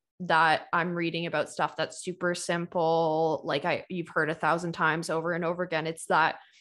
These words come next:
you can take something that someone might not know, or, like, the way you explain things is very nice, because I feel like there's, like, a lot of times we see the spiritual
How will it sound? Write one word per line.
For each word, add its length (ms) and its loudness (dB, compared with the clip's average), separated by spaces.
you 120 -10
can 140 2
take 200 -2
something 380 -4
that 380 0
someone 340 -4
might 180 0
not 260 0
know, 560 2
or, 160 -2
like, 320 -4
the 140 2
way 140 2
you 180 0
explain 560 -4
things 500 0
is 140 -6
very 640 4
nice, 300 0
because 300 -8
I 60 -4
feel 220 2
like 300 4
there's, 260 2
like, 260 0
a 40 -6
lot 200 2
of 80 -2
times 320 -4
we 100 -10
see 720 -4
the 140 0
spiritual 1000 2